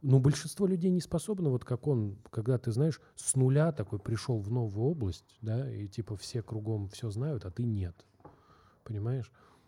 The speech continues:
Вот, и человек становится жёстче, он, э, меньше п-, предпринимает рисков, и просто ты со временем как бы обрастаешь вот этими вещами,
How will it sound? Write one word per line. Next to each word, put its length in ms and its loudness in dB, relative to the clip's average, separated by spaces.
Вот, 360 2
и 80 -12
человек 260 0
становится 580 2
жёстче, 460 0
он, 300 -8
э, 460 -12
меньше 340 2
п-, 120 -14
предпринимает 760 -2
рисков, 360 -6
и 100 -10
просто 460 -6
ты 120 -4
со 200 -6
временем 520 -2
как 180 -6
бы 160 -2
обрастаешь 640 -2
вот 120 -8
этими 280 -4
вещами, 640 -4